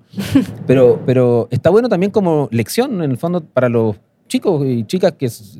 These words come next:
Speaker 2: entrenan contigo. Es como, es un desafío que no está en las condiciones a lo mejor ideales para mí, pero vaya, es un atleta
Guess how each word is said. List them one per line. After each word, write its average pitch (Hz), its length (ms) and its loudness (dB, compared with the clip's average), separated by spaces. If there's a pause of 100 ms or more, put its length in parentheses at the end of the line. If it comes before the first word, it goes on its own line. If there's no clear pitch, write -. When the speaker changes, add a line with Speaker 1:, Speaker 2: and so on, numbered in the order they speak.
Speaker 2:
entrenan 107 400 -2
contigo. 143 380 0
Es 139 80 0
como, 131 380 -2 (680)
es 147 100 2
un 165 60 0
desafío 190 380 2
que 170 80 0
no 127 80 0
está 170 160 0
en 240 60 0
las - 80 0
condiciones 156 420 0
a - 20 0
lo 139 60 0
mejor 135 280 0
ideales 123 360 2
para 131 180 0
mí, 151 240 -2 (720)
pero 110 160 0
vaya, 175 480 2
es 113 100 0
un 135 140 0
atleta 147 580 0